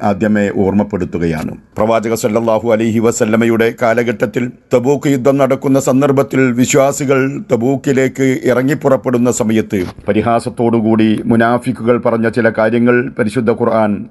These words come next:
സൂറത്ത് തൗബയുടെ എൺപത്തിയൊന്നാമത്തെ വചനത്തിൽ അല്ലാഹു അറിയിക്കുകയാണ്. മുനാഫിക്കുകൾ പറഞ്ഞു, "ലാ തൻഫിറു ഫിൽ ഹർറ്, ഈ ചൂടുകാലത്താണോ നിങ്ങൾ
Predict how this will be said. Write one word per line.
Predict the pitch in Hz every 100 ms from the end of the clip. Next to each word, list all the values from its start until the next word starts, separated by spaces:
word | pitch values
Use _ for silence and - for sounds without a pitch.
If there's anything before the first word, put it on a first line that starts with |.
| -
സൂറത്ത് | 107 107 101 104
തൗബയുടെ | 117 104 110 110 101 95 - -
എൺപത്തിയൊന്നാമത്തെ | 117 123 127 110 139 127 135 135 135 139
വചനത്തിൽ | 131 120 139 113 131
അല്ലാഹു | 127 123 120 120
അറിയിക്കുകയാണ്. | 117 123 117 117 98 90 82 - -
മുനാഫിക്കുകൾ | 98 104 120 120 107 107
പറഞ്ഞു, | 110 101 101 98 - -
"ലാ | 113 120
തൻഫിറു | 110 120 117 143 131 127
ഫിൽ | 151 127
ഹർറ്, | 147 139 143 110 - -
ഈ | 113
ചൂടുകാലത്താണോ | 123 127 135 143 139 143 151 135 143 135 120
നിങ്ങൾ | 123 123 127 120